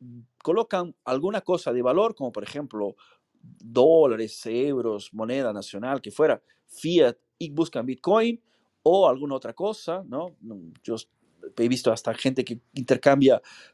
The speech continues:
estas tarjetas de, de compras de las tiendas, ¿no? Como por ejemplo Amazon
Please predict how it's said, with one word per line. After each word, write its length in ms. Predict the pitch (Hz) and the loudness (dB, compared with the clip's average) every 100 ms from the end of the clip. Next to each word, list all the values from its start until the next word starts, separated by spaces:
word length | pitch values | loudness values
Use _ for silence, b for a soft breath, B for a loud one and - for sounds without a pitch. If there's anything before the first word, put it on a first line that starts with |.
| - | -10
estas 260 | 139 131 | -4 -4
tarjetas 560 | - 113 135 131 120 120 | 2 2 2 0 -2 -2
de, 800 | 120 110 107 104 101 98 98 95 - | 0 2 2 2 2 0 -2 -4 -6
de 120 | 110 | -8
compras 580 | - 160 165 135 123 120 _ | 2 2 4 2 2 0 _
de 140 | 117 | -8
las 220 | 110 107 - | -6 -6 -2
tiendas, 520 | 190 269 143 110 107 | 2 2 2 -2 -2
¿no? 120 | 165 | -8
Como 160 | 131 120 | -8 -10
por 100 | - | -10
ejemplo 320 | 143 120 110 | -12 -6 -2
Amazon 600 | 156 151 131 - 123 120 | 0 0 -2 -10 -12 -14